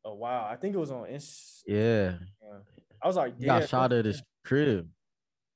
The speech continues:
Speaker 2: at his house." And that, and a lot of people were saying this why, like, once you, and, you know, I wanna, I guess this is something we can talk more about. First off, rest in peace to Jay the Youngin, you know,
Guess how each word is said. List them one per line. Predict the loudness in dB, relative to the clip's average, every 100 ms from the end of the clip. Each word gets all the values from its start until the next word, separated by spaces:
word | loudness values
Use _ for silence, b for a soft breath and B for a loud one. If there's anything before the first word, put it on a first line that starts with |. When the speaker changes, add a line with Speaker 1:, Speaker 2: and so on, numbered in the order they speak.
| _ _
Speaker 2:
at | -12
his | -8
house." | 0 4 4 2 -4 _ _ _ _ _ -4
And | 2
that, | 2 2 -2
and | -2
a |
lot | 2 2 2
of | 0
people | -2
were | -2
saying | -4 -6 -6 -4
this | -4 -4
why, | -2 0
like, | 0 -2 -2 -4 -10 _ b b b
once | 2 2 4
you, | 0 -2 _ -4
and, | 2 4 4 0 -8
you | -8
know, | -4
I | -4
wanna, | -2 -2 -4 -8 -4
I | -2
guess | 2 2 2
this | 0 0
is | -2
something | -4 -4 -6
we | -6
can | -8
talk | -2 -2
more | 0 -2
about. | -2 -4 -2
First | 0 0 2
off, | 0 0 -6 _ _ b b b b -2
rest | 0 0
in |
peace | -2 -4 -4
to | -8 -8
Jay | -8 -2 0
the | 0
Youngin, | -2 -4 -6 -8 -12 -12
you | -8
know, | -6 -6 -8